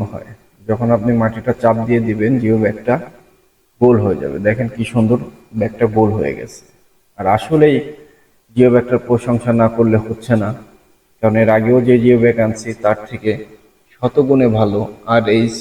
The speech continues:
জিও সিনথেটিকের ব্যাগগুলি। বারবার বলতেছি, কারণ আমি আসলেই লাকি,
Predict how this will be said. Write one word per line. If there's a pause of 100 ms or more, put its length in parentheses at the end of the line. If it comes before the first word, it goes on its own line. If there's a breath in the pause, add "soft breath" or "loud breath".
(840)
জিও
সিনথেটিকের
ব্যাগগুলি। (1800)
বারবার
বলতেছি,
কারণ (1000)
আমি (100)
আসলেই (1600)
লাকি,